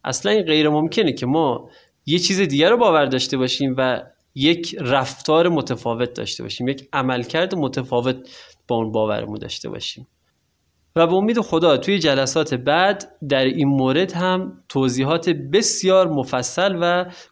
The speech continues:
کاربردی خدمت شما عزیزان ارائه می‌شه. بسیار سپاسگزارم از همراهیتون. از خدای مهربان برای همه شما عزیزان سلامتی، عشق و ثروت بی‌نهایت آرزو می‌کنم.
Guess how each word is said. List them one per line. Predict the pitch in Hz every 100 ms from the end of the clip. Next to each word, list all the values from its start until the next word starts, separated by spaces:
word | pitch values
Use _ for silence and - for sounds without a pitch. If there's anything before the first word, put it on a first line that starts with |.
| -
کاربردی | - 147 139 127 131 131 156 214
خدمت | - 131 139
شما | 143 - 139
عزیزان | 190 185 185 175 180 180 175 - - _ -
ارائه | 127 113 110
می‌شه. | 101 - - - _ - _ _ _ - - - -
بسیار | 175 180 233
سپاسگزارم | 233 175 165 - 156 208
از | 202 151
همراهیتون. | 135 135 131 131 185 208 202 196 - _ -
از | 147 -
خدای | 143 160
مهربان | 151 127 127 120 135 165 180 175 - - _
برای | - 127 139 160
همه | 135 131 151
شما | 196 - 190 175
عزیزان | 165 165 151 165 170 165 - _ _
سلامتی، | - - 131 127 127 120 120 147 151 175 175 - _ _ -
عشق | 180 208 220 - - 139
و | 135 147 160
ثروت | 160 - 131 123 131 180 185
بی‌نهایت | 196 131 120 104 107 107 101
آرزو | - - -
می‌کنم. | - - -